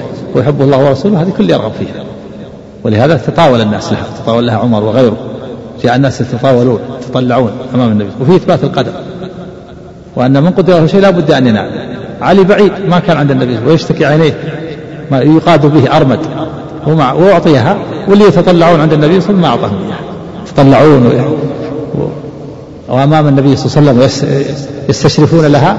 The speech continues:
لم يعطوها. وقال: "أين علي؟" وهو موجود. قالوا: "علي أرمد يشتكي عينيه". فما قدر له شيء، من قدر له شيء لا بد أن يناله،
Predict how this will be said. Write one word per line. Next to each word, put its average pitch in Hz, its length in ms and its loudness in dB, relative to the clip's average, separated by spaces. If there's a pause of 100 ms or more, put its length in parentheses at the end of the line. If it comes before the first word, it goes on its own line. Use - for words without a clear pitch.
(140)
لم 170 180 4
يعطوها. 104 420 -6 (760)
وقال: 185 220 0
"أين 196 180 4
علي؟" 143 220 2
وهو 202 340 6
موجود. 160 280 4 (500)
قالوا: 147 160 0
"علي 156 300 0 (200)
أرمد 143 280 2 (380)
يشتكي - 300 -2
عينيه". 143 300 4 (2000)
فما 185 180 4
قدر 180 340 2
له 151 260 4
شيء، 202 140 4
من 196 120 4
قدر 190 220 2
له 180 60 4
شيء 214 140 4
لا 233 100 4
بد 180 200 0
أن 113 140 2
يناله، - 400 -8